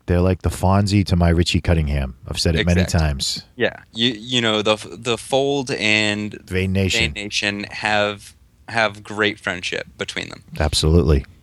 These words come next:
Speaker 2: So I'm sure you were very happy to hear that they won their round of sixty-four match, and then they got stuck against a potentially hard matchup of, uh, Task Frame Perfect, which is one of the teams that was at the North American Live Finals in Santa Ana last month.
Speaker 1: Correct. Say that again.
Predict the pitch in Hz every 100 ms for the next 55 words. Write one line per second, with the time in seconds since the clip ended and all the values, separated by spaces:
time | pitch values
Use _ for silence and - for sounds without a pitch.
0 | - _ - 127 113 117 107 113 147 139
1 | 123 104 110 120 120 113 107 101 113 95
2 | 101 98 90 92 104 175 180 143 120 117
3 | - 117 - - 113 104 104 - 131 247
4 | 339 269 277 - - 269 - 143 135 135
5 | - 123 127 127 127 - - 175 - 156
6 | 147 139 135 143 135 107 104 110 95 95
7 | - 120 120 - 117 110 127 - 98 -
8 | 101 107 101 123 202 170 - 135 - 107
9 | 117 117 - 107 101 107 101 98 104 98
10 | 95 - 92 95 95 92 95 92 - 151
11 | 190 117 90 - - - - - - -
12 | - 95 85 71 - - 95 92 85 78
13 | 80 67